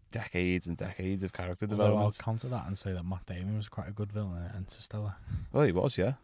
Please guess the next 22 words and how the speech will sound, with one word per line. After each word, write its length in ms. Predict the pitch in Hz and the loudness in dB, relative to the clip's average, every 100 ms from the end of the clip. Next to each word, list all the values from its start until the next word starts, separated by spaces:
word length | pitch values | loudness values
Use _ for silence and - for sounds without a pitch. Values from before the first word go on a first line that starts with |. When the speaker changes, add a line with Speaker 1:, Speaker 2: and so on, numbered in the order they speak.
| - | -14
Speaker 2:
Just 160 | - | -10
a 40 | 95 | -4
little 140 | 85 | 0
Speaker 1:
He 60 | 85 | 2
was, 120 | 98 | 2
yeah. 60 | 92 | 2
Speaker 2:
psychotic 420 | 98 95 95 - | 0 -2 -6 -6
little 340 | 92 87 92 95 - | -8 -6 -8 -10 -10
astronaut. 500 | 92 - 107 110 90 | -10 -6 -2 0 0
Speaker 1:
Yeah. 160 | 90 - - - - | 0 -2 -10 -12 -6
Speaker 2:
But, 160 | - 101 | -2 0
um, 440 | 92 104 98 101 95 85 | 2 2 2 0 -2 -4
Speaker 1:
Yeah. 160 | 85 - _ - _ _ _ _ _ _ _ _ _ - - _ | -4 -4 _ -20 _ _ _ _ _ _ _ _ _ -20 -20 _
Yeah, 140 | - 98 | 4 6
Speaker 2:
but 80 | |
Speaker 1:
I 20 | 98 | 6
was, 200 | 98 101 | 4 4
I 60 | |
wasn't 280 | 90 113 101 | 4 4 2
Speaker 2:
n-, 60 | 92 | -2
Speaker 1:
feeling 160 | 85 | 0
him. 80 | 104 | -2